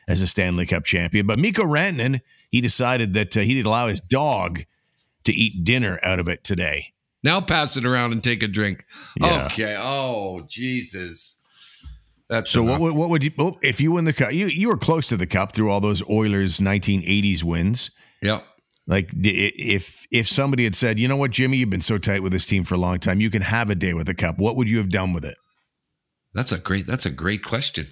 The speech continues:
Speaker 2: That's a great question. My favorite now is when these people are winning these trophies. Um, I think, um,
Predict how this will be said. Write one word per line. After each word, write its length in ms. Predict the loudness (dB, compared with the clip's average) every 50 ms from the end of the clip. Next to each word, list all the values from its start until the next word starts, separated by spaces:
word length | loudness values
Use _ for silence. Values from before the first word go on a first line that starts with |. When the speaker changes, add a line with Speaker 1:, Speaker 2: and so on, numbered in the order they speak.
| _ _ _ _ _ _
Speaker 2:
That's 160 | -10 -8 -8 -8
a 40 |
great 220 | -6 -4 -4 -6 -6
question. 400 | -6 -8 -6 -8 -8 -10 -12 -14 -14 _ _ _ -20 -20 -20 -20 -20 -20 -8 _ 0
My 120 | 2 2
favorite 400 | 2 2 0 0 0 0 0 0
now 200 | 2 2 2 0
is 100 | 0 0
when 140 | 0 0 0
these 140 | 0 0 0
people 320 | 0 -2 -2 0 0 -2
are 60 | 0
winning 260 | 2 2 2 2 0
these 180 | 0 -2 -2 -4
trophies. 560 | -4 -2 -2 -2 -2 -2 -4 -4 -4 -6 -12 _ _ _ -20 _ -20 _ -20 -20 -20 -20 -20 _ _ -2
Um, 480 | 0 0 0 0 0 0 -2 -2 -4 -8 _ _ _ _ _ _ _ -6
I 80 | -6 -4
think, 380 | -2 0 0 0 0 0 0 0
um, 480 | 0 2 0 0 -2 -2 -4 -6 -8